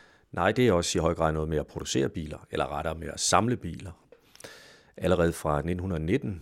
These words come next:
etablerede Ford en samlefabrik her i København, hvor de samlede den berømte Ford T, en af verdens mest berømte biler, kan man sige. Den bil, ligesom var den første i stor stil seriefremstillede bil, og var med til at gøre bilen til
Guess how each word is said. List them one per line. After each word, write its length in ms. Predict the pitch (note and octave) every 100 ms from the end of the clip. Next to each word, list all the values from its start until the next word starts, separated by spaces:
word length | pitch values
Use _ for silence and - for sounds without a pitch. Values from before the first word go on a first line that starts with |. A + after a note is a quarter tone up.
| -
etablerede 500 | - - F#2 B2 G2
Ford 380 | - E2+ F2+ - -
en 280 | D#2+ C#2+
samlefabrik 840 | - - A2 B2 E2 D#2 D#2 - -
her 100 | F2
i 40 | C#2+
København, 500 | - D#2 G2 - F#2 _
hvor 160 | E2 D#2
de 180 | E2 D#2 _ _ _
samlede 420 | - - D#2+ G2+ F#2
den 360 | D#2 D#2 D#2+ - -
berømte 420 | - F2+ - -
Ford 320 | - E2 -
T, 140 | - A#2+ -
en 220 | - E2+ D#2+
af 80 |
verdens 340 | D#2 E2+ - -
mest 260 | F#2+ -
berømte 320 | - F2 F#2+ F#2+
biler, 280 | G2 F#2
kan 140 | F2+ E2+
man 80 | D#2
sige. 200 | - F2
Den 160 | G2
bil, 320 | - G#2+ E2 - - - - - - -
ligesom 300 | F#2 - E2+
var 100 | D#2+
den 140 | E2
første 720 | - - F#2 - - F2+ D#2+ F2
i 60 |
stor 380 | - - A#2+ G#2+
stil 400 | - - G2 D#2
seriefremstillede 840 | - G#2+ E2+ - D2+ - D#2+ D#2
bil, 380 | - A#2 G#2 G#2 C3+
og 120 | F2 -
var 120 | E2
med 100 | E2+
til 120 | -
at 60 | E2
gøre 140 | D#2
bilen 340 | - F2 E2+
til 400 | - - D2+ D2